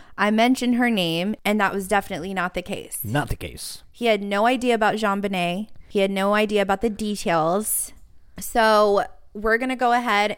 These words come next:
Speaker 1: and say, "Fuck it. Why not just make our first episode about JonBenet Ramsey?" And like Lou Schmidt says,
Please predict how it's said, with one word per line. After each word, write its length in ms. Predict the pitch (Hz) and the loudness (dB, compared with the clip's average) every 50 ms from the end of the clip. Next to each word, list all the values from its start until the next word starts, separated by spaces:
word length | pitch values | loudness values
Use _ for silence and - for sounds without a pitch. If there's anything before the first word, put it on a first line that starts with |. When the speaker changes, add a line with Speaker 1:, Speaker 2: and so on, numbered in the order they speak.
| - | -8
Speaker 1:
and 360 | - - 202 208 196 196 208 - | -8 -4 -2 -2 -2 -2 -2 0
say, 160 | - 196 190 | 0 0 0
"Fuck 300 | 196 - 214 214 220 - 220 | 0 0 0 0 0 0 0
it. 220 | 226 247 254 - - | 0 0 0 -2 -6
Why 300 | 180 190 196 190 190 220 | -8 -4 -2 0 0 0
not 400 | 233 220 202 196 202 220 - 190 | 0 0 0 0 -2 -2 -4 -4
just 200 | 202 208 202 - | -6 -6 -4 -6
make 140 | 202 190 190 | -4 -4 -2
our 100 | 196 196 | -4 -2
first 280 | - 185 190 202 - 190 | -2 -4 -4 -2 -2 -4
episode 480 | 175 - 190 - 185 175 175 185 - - | -4 -6 -6 -4 -2 0 0 -2 -2 -4
about 260 | - 196 196 175 175 190 | -2 0 0 0 0 -2
JonBenet 500 | 196 190 175 165 175 190 185 202 214 214 | -4 -4 -4 -4 -4 -4 -4 -4 -4 -2
Ramsey?" 680 | 226 240 311 359 285 - - - - - - - - - - - - - - - | -2 -2 -2 -2 -4 -6 -8 -12 -12 -12 -14 -14 -16 -18 -16 -16 -14 -12 -4 -2
And 120 | 208 220 220 | 0 2 2
like 200 | 220 214 208 - | 2 0 0 -2
Lou 220 | 202 202 208 220 | -4 -2 -2 -2
Schmidt 380 | 220 - - - 208 196 - - | -4 -4 -4 -4 -4 -4 -4 -4
says, 560 | - 202 185 180 196 233 247 - - - | -2 0 0 2 0 0 -2 -6 -8 -12